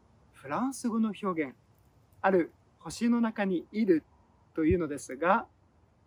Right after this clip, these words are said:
一体どの星でしょうか？Il est dans la lune aujourd'hui. Il est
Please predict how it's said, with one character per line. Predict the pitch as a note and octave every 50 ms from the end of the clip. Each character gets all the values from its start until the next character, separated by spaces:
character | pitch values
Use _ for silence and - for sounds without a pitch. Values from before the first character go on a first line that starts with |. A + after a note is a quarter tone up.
| _ _ _ _ _ _ _ _ _ _ _ -
一 | D3 -
体 | _ - G3+ G3+ F3+ - _ _
ど | - C#3 D#3+ E3+ F#3+
の | A3 A3+ G3+
星 | F#3+ G3+ F3+ - G3+
で | E3 E3+
し | - -
ょ | E3 D3+
う | C#3
か？ | - - C#3 - _ _ _ _ _ _ _ _ _ _ _ _ _ _ _ _ _ _ _ _ _ _ _ _ _ _ _ _ _ _ _ _ _ _ _ _ _ _ _ _ _ _ _ _ _ _ _ _ _ _ _ _ _ _ _ _ - -
Il | E3+ E3+ D#3
est | F3 G3 A3+ B3 - - _ _ _ _ _ _ _ _ _ _ - C#3 C3
dans | E3+ E3+ F3 F3+
la | F3 D3 C#3+ C#3 C3+
lune | C3 C3 C#3 C#3+ E3 G3+ A#3 G3 E3 D3 C3+ C3 A#2+ - _ _ _ _ _ _ _ _ _ _ _ _ _ _ _ -
aujourd'hui. | D#3 C3+ D3+ D3+ C3 B2 B2+ B2 A2+ - - - _ _ _ _ _ _ _ _ _ _ _ _ _ _ _ _ _ _ _ _ _ _ _ _ _ _ _ _ _ - - - - - - - - -
Il | F3+ C#3+ C#3 C3+ D#3 F#3+ A#3 C4+ D4 D#4+ - _ _ _ _ _ _ _ _ _ _ _ _ _ _ _ _ _ _ _ _ _ _ _ _ _ -
est | D3+ D3+ D3+ D3+ D#3+ F3 F#3+ A3 C4+